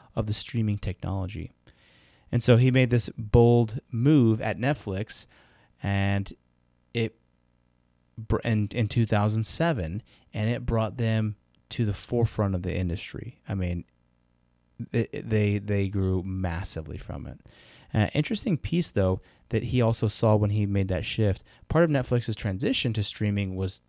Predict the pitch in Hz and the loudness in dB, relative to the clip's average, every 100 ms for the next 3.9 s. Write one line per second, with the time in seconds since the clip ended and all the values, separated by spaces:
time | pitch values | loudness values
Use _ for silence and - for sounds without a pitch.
0 | _ 123 117 131 120 104 - 101 92 147 | _ -4 2 4 4 0 0 -4 -2 0
1 | 170 101 104 110 - 117 104 - - _ | 0 -2 -4 -6 -2 0 0 -2 -12 _
2 | _ _ _ _ _ _ _ _ _ _ | _ _ _ _ _ _ _ _ _ _
3 | _ _ - - 160 190 151 156 139 | _ _ -16 -6 0 2 6 6 6